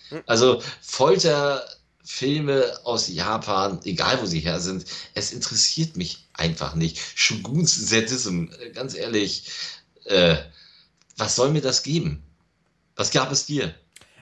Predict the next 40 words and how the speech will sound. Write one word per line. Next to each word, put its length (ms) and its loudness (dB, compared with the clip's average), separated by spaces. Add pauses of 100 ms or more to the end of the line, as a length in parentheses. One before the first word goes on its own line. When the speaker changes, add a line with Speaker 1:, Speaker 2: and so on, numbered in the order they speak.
Speaker 1:
Äh, 320 2 (100)
<clears throat> 280 2 (260)
also 260 0
ich 140 -8
fand 300 -4
den 120 -2 (340)
ganz 360 -10
drollig, 540 0
<laughs> 60 -18
muss 340 -2
ich, 160 -6
muss 0 - (160)
ich 0 -
Speaker 2:
Ja, 320 2
Speaker 1:
an 140 0
der 120 0
Speaker 2:
ja. 40 -2
Speaker 1:
Stelle 220 -2
sagen. 260 -4 (520)
<clears throat> 360 6 (100)
Ich 80 -2
meine, 120 0
man, 200 -2
man 200 -2
darf 260 -4
nicht 180 -10
vergessen, 460 -8
es 160 -10
ist, 320 -8 (180)
in 320 -4
Wirklichkeit 840 -6
ist 240 -8
der, 240 -6
ist 140 -8
es 140 -10
Faces 520 -4
of 120 -8
Death, 260 -2 (840)
Speaker 2:
Ja. 260 0
Speaker 1:
nur 400 -2